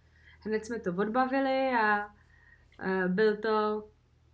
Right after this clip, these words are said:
jako úžasný, eh, podcastový začátek. Eh, Roubas byl skvělý parťák. Eh,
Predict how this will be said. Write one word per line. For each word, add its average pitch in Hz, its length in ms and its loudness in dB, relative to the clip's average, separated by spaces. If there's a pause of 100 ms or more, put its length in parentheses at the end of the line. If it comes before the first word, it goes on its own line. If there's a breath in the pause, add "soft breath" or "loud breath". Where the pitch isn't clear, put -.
(160)
jako 214 360 -2
úžasný, 208 1080 -2
eh, 185 80 -4
podcastový 202 640 -2
začátek. 180 720 0 (160)
Eh, 185 300 -6
Roubas 175 320 0
byl 175 220 -6
skvělý 175 640 -6 (280)
parťák. 170 520 -2 (220)
Eh, 180 120 -8